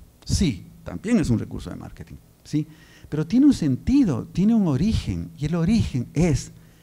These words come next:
el valor del actor, que es el cuerpo y el rostro con el que el público se identifica o no. El casting es una demostración de poder. Frente al elenco,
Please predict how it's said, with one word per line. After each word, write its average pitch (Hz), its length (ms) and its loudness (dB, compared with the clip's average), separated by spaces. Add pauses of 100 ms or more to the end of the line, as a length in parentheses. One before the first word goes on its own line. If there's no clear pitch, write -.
(180)
el 104 160 -8
valor 131 600 2 (580)
del 101 100 -8
actor, - 380 -16 (1080)
que 165 240 -2
es - 280 -6
el 165 180 -6
cuerpo 269 460 2
y 208 100 -4
el 202 160 -4
rostro 233 480 -2 (840)
con 208 180 2
el 196 140 -2
que 208 100 2
el 185 100 2
público 302 560 6
se 240 140 2
identifica 240 640 0 (180)
o 240 100 6
no. 247 400 6 (1900)
El 165 180 -6
casting 180 400 0
es 156 160 4
una 135 160 2
demostración 120 500 0
de 113 60 2
poder. 95 340 6 (1300)
Frente 165 320 4
al 160 80 6
elenco, 196 560 6